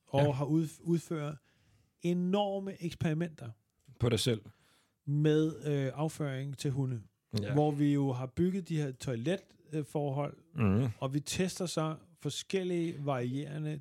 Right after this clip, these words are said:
Speaker 1: diæter.
Speaker 2: I kalder det tester.
Speaker 1: Vi kalder det, øh, ikke det.
Speaker 2: Det
Speaker 1: Så
Speaker 2: har
Speaker 1: der
Speaker 2: jo,
Speaker 1: er, der
Speaker 2: vi kalder
Speaker 1: er,
Speaker 2: det forskning.
Speaker 1: vi har, vi har en del af s-, af vores skovområde, vi har købt. Der er et ret stort skovområde, øh, i Sibirien. Der er et af skovområderne, der tester vi på en labradoodle-type.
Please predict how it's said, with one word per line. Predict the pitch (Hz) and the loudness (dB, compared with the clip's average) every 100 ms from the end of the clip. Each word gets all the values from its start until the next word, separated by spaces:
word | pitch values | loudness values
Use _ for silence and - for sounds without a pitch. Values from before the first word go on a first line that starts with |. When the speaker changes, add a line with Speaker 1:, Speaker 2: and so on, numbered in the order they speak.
| - | -6
Speaker 1:
diæter. | 135 131 147 170 147 _ - | -4 -4 -6 -10 -12 _ 2
Speaker 2:
I | 113 | 4
kalder | - 123 151 | 6 6 8
det | 135 104 | 4 2
tester. | 104 98 - 107 - _ _ _ _ _ 147 | 2 2 2 -4 -4 _ _ _ _ _ -6
Speaker 1:
Vi | |
kalder | 131 - 180 233 | -4 0 0 0
det, | 202 160 135 | -2 -4 -4
øh, | 160 160 156 151 | -2 0 0 -2
ikke | 156 139 120 | -4 -4 -4
det. | 110 - | -4 -6
Speaker 2:
Det | 135 | 0
Speaker 1:
Så | 185 | 2
Speaker 2:
har | 208 | 4
Speaker 1:
der | 147 | 4
Speaker 2:
jo, | 170 | 4
Speaker 1:
er, | 156 147 139 127 147 185 | 2 0 -2 -4 -4 0
der | 185 | 4
Speaker 2:
vi | |
kalder | 170 156 | 6 6
Speaker 1:
er, | |
Speaker 2:
det | 151 | 4
forskning. | - 117 120 - 143 127 - | 4 4 4 0 -2 -2 -2
Speaker 1:
vi | 160 | 2
har, | 170 180 170 156 143 | 2 4 2 0 -2
vi | 147 | 0
har | 160 156 160 | 0 2 0
en | 147 | 2
del | 170 165 | 2 0
af | |
s-, | - 170 | -2 -4
af | 139 131 | -2 0
vores | 131 - | -2 -2
skovområde, | 139 156 165 151 139 | -2 0 2 4 4
vi | 135 | 2
har | 127 | 0
købt. | 156 151 - | 0 -2 -4
Der | 98 | -14
er | 90 | -12
et | 101 | -12
ret | |
stort | - 117 110 | -6 -6 -4
skovområde, | - 110 110 110 110 107 - | -4 -2 -2 0 0 -2 -6
øh, | 127 113 110 | -6 -2 -2
i | 107 | -4
Sibirien. | - 117 113 120 - _ - - 151 | -6 -6 -6 -8 -20 _ -20 -8 -2
Der | |
er | 175 208 | 0 2
et | |
af | 208 | 2
skovområderne, | - 196 190 180 170 | 2 2 4 2 0
der | 190 | -2
tester | - 170 - | 0 0 0
vi | 151 | -2
på | - 135 | -2 -2
en | |
labradoodle-type. | 117 104 107 151 165 185 190 175 - - 170 160 | -2 -4 -2 2 2 2 -4 -6 -10 -2 -2 -2